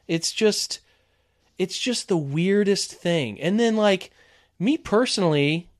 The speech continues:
what's driven me to make my Twitter account private is large part because I don't want my employer to just see what I'm tweeting all the time. Whatever, you know,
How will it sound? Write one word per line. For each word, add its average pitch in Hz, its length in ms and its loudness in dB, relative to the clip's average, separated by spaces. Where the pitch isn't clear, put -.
what's 165 260 -2
driven 214 400 2
me 196 120 0
to 175 120 -2
make 151 420 -2
my 139 340 -2
Twitter 160 320 0
account 131 320 -4
private 135 480 0
is 143 180 -4
large 160 340 2
part 131 160 -2
because 131 240 -6
I 120 60 -2
don't 123 180 -4
want 131 140 -4
my 120 140 -4
employer 117 440 -4
to 110 120 -10
just 110 240 -10
see 120 120 -8
what 117 140 -6
I'm 104 100 -10
tweeting 110 320 -10
all 98 120 -8
the 95 80 -8
time. 110 300 -8
Whatever, 98 460 -6
you 110 120 -12
know, - 160 -12